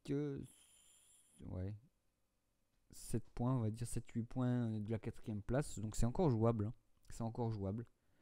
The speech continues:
C'est encore jouable, surtout que là on reste quand même sur une bonne dynamique. De, c'est dommage qu'il y a cette défaite là contre Toulouse. Donc voilà,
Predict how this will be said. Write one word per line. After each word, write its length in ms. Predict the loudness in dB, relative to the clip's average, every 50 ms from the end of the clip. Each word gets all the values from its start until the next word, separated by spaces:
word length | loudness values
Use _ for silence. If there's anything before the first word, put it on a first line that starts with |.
| _ _ _ _ _ _ _ _ _ _ _ _ _ _ _ _ _ _ -20 -20 _ _ -20
C'est 160 | -10 -6 -4
encore 260 | -4 -4 0 0 0
jouable, 300 | 2 6 6 6 6 6
surtout 360 | 4 0 -2 0 2 2 0 4
que 140 | 6 8
là 220 | 8 10 10 10 8
on 100 | 8 6
reste 420 | 4 4 2 2 -2 -4 -4 0
quand 120 | 2 4 4
même 100 | 4 4
sur 140 | 2 0
une 120 | 0 2 2
bonne 160 | 2 2 2
dynamique. 600 | 2 2 2 2 2 2 0 0 -2 -2 -2 -2 -2 0
De, 180 | 2 0 0 0 -4 -10
c'est 260 | -10 -6 -2 0 4
dommage 460 | 6 8 8 8 6 4 2 2 0 -6 -4 0
qu'il 80 | 2
y 40 | 2
a 20 | 2
cette 300 | 2 -2 -6 0 2 2 2 2 0 -2 2 6
défaite 540 | 8 8 8 6 4 4 4 4 4 2 2
là 60 | 2
contre 220 | 2 0 -4 -8 -8 -6 _
Toulouse. 380 | 0 0 0 0 -2 -2 -4 -8 -12 -18 -20 -20 _ _ -20 -20 -20 -20 -20 -20 -20 -20 _ -20 -20 _ _ -20 -16 -12 -10 -10 -10 -12 -18 -20 -20 -20 -20 -20 -20 -20 -20 -20 -20 -20 -20 -20 -20 -20 -20 -20 -14 -4 2
Donc 180 | 4 4 6 8
voilà, 380 | 8 8 8 8 6 4 0